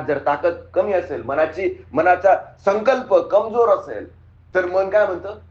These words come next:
"बापरे, तीन महिने झालेत अजून दारू पिली नाही, तीन वर्ष झालेत अजून दारू पिली नाही." मित्र पण आहेत, हं? मस्त वातावरण पण आहे,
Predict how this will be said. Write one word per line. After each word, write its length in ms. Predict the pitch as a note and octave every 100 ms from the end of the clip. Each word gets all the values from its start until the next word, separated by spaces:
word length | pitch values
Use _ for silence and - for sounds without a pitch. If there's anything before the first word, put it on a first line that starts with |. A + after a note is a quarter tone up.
| -
"बापरे, 440 | G3+ G#2+ - B2 A#2+
तीन 520 | - _ - E3+ E3
महिने 200 | D#3+ D3+
झालेत 260 | C3 A#2+ A2+
अजून 220 | C3 B2
दारू 200 | A2 A2+
पिली 240 | A#2+ A#2
नाही, 140 | G2 G2 _ _ - _
तीन 140 | F#3+ G3
वर्ष 240 | F#3 F3+
झालेत 240 | D#3+ C#3 A#2
अजून 240 | C3+ C3+
दारू 220 | B2 B2+
पिली 220 | B2+ B2+
नाही." 200 | A#2 G#2 - - - - -
मित्र 280 | G#2+ - B2+
पण 180 | C3 B2+
आहेत, 260 | A#2 G#2+ - - - - - - - - - - - C3
हं? 120 | D3 C#3+ - - -
मस्त 260 | B2+ - C3
वातावरण 680 | A#2+ A#2 C#3 C3+ C#3 C#3+
पण 180 | C3+ C3
आहे, 340 | A#2+ A2+ G#2